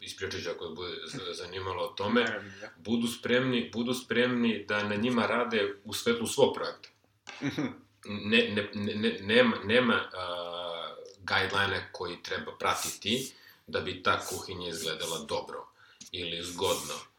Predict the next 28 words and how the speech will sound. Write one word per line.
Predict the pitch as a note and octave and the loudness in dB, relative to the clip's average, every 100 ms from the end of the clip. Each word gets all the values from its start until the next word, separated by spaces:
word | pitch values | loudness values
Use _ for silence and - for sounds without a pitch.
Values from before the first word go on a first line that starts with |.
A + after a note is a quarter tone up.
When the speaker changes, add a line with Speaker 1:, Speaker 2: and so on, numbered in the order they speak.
| - - _ - | -20 -20 _ -10
Speaker 1:
Ima, | G2 G2+ G#2 G2+ G2+ - | -4 -2 2 2 2 -2
ima | G2 G#2+ G2 - | -4 -2 -2 0
kako | G2+ - | 0 -2
će | - G2+ | -2 0
ona | G2+ | 0
izgledati | F#2 G2 F#2+ | 0 -2 -2
na | E2+ - | -4 -4
početku | - - - - D#3+ - - _ _ _ _ _ _ - | -4 -4 -4 -4 -4 -4 -10 _ _ _ _ _ _ -6
i | |
šta | G2 G2+ F#2 | -4 -2 -2
ćete | - F2+ | -2 -6
vi | F2+ | -6
sa | - | -6
njom | E2+ F2 | -6 -6
raditi. | D#2+ E2 D#2+ - - - - _ _ | -6 -6 -10 -14 -18 -20 -20 _ _
Speaker 2:
Mm, | A#2+ B2+ | -6 -4
da. | B2 A2 | -2 -6
Speaker 1:
Da | G2+ F#2+ F#2 | -8 -6 -4
bi | D#2+ F2+ | -4 -2
ona | F#2+ F#2+ | -2 -2
bila | D#2 F#2+ F#2+ | -2 -2 0
onakva | F2 F2 F2+ - F2 - | 0 2 2 0 -4 -2
kakva | - E2+ F#2 | -2 -2 -2
vam | F2 | -2
treba | - G#2+ | -2 -2
u | - G2+ | -2 -2
tom | A2 G#2+ | -2 -2
trenutku. | G2+ G2 F2+ - | -2 -4 -6 -8